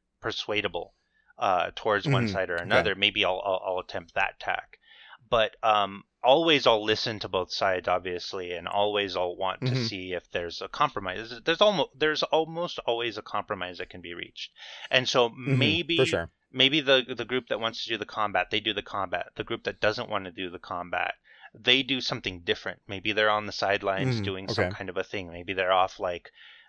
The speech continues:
Speaker 1: um, you know, preparing an avalanche that's gonna take out, like, a chunk of the enemy troops, and that's more of a,
Speaker 2: Okay, yeah.
Speaker 1: you know, a
Speaker 2: Mm-hmm.
Speaker 1: side mission that they can do that isn't like, "Oh, we're putting ourselves in harm's way."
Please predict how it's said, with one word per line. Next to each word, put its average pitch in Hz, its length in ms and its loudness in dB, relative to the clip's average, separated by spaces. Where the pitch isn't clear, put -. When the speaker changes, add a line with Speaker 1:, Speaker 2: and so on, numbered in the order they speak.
Speaker 1:
um, 85 600 -2
you 117 140 -4
know, 104 100 -2
preparing 107 520 0
an 95 100 0
avalanche 95 580 2
that's - 180 -6
gonna 90 180 -4
take 98 260 -6
out, 90 160 2
like, 92 160 -6
a 95 40 -6
chunk 95 260 -6
of 95 80 -4
the 90 120 -4
enemy 87 240 -14
troops, - 420 -8
and 87 120 -10
that's 87 220 -6
more 90 320 -2
of 85 140 -4
a, 87 280 -2
Speaker 2:
Okay, 120 340 -2
yeah. 117 160 -4
Speaker 1:
you - 60 -2
know, 85 220 -4
a 104 100 0
Speaker 2:
Mm-hmm. - 0 -
Speaker 1:
side 98 360 0
mission 92 320 -2
that 90 120 -6
they 92 140 -4
can 87 200 -10
do 107 180 0
that 95 160 2
isn't 95 260 -8
like, 87 300 -6
"Oh, 107 160 4
we're 95 160 0
putting 104 280 -6
ourselves 87 340 -6
in 85 80 -14
harm's 85 380 -10
way." 101 560 0